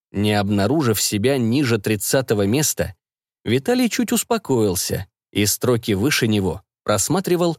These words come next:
нарочито медленно. Бакаев,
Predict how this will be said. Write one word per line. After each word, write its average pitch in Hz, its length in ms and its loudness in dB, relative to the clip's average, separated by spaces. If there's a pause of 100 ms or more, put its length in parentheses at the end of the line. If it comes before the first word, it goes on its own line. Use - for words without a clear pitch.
(200)
нарочито 160 580 0
медленно. 110 640 0 (2500)
Бакаев, 117 920 0